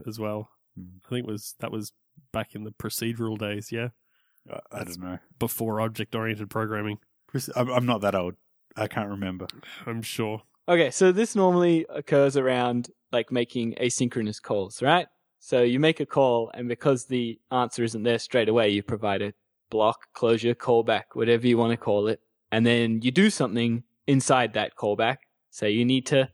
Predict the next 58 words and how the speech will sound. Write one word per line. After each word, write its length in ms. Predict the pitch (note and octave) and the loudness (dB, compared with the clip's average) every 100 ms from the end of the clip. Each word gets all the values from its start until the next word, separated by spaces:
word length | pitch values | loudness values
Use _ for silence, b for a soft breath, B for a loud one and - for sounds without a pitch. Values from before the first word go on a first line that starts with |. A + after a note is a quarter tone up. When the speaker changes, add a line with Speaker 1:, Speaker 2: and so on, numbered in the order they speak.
| _ _ _ - | _ _ _ 2
Speaker 3:
use 300 | C#3 D3 C#3+ | 4 4 4
the 140 | D3+ | 2
data 260 | C#3+ D3+ D#3 | 4 4 2
you 80 | |
just 200 | D3+ D#3 C#3+ | 0 -2 -2
received 340 | - D3+ D#3+ | 2 2 2
to 100 | E3+ | 2
make 160 | E3+ F3 | 2 2
another 300 | A3+ C#4 F#3+ | 2 4 2
call. 360 | - A2 G#2+ | 0 0 0
And 120 | - A#2 | -2 -2
so 160 | A#2 | 0
inside 480 | A#2 A#2+ A2+ A#2 A#2+ | 2 0 0 0 2
your 100 | A#2+ | -2
callback, 600 | - B2 B2 B2+ C#3 - | 0 2 4 4 0 -2
you 100 | G#2+ | -6
write 200 | A2 A2 | -2 0
another 300 | A2 A2 A#2+ | 0 -2 2
little 260 | A#2+ A#2+ A#2+ | 2 2 -2
call, 300 | - B2 C3 | 2 2 4
which 160 | A#2+ | 2
has 120 | - A2+ | 0 -4
a 60 | |
callback, 500 | A2+ A#2+ B2 B2+ D3+ - | -2 2 4 4 2 -2
and 140 | A#2 | -6
then 100 | A2+ | -4
you, 140 | A2 G#2+ | -4 -4
now 200 | B2 A#2+ | 2 4
you're 160 | A#2 G#2+ | 4 4
at 100 | - | 2
level 220 | A2+ G2+ | -2 -4
three, 440 | - C3 B2 A#2+ - _ _ _ - | 0 4 4 2 -4 _ _ _ -6
and 140 | A#2+ | 0
this 100 | A#2 | 0
can 160 | - G#2+ | 0 -6
just 320 | G#2+ G#2 - _ _ _ _ | -6 -10 -14 _ _ _ _
keep 220 | - A#2+ G#2 | -4 -2 0
on 140 | F#2+ | 0
going. 400 | G#2 G#2 F#2 G#2+ _ _ _ - | 2 2 2 -4 _ _ _ -4
Speaker 2:
Yeah. 180 | A2+ G2 _ _ - | -4 -4 _ _ 0
Speaker 3:
So, 140 | C#3+ | 2
for 140 | B2+ D#3+ | 4 4
instance, 500 | D#3 - C3+ B2+ - _ - | 4 2 2 0 -8 _ 2
I 120 | B2+ | 4
came 180 | E3 D3 | 4 2
up 80 | |
with 120 | B2 C3+ | 0 0
an 80 | |
example 500 | A#2+ A2+ A2+ A#2 A2 | -2 2 2 0 -2
that 180 | G#2+ G2+ | 0 2
was, 340 | D#2+ G2+ G2+ - - | 4 2 0 -8 -2
let's 200 | C#3 - | 0 2
say 120 | B2+ | 4
we 140 | A#2 A2 | 4 4
were 140 | G2+ | 2
making 300 | G2+ G2+ A2+ | 0 -2 -2
a 80 | G#2 | -2
GitHub 500 | - A#2+ - C3+ B2 | 0 0 2 0 0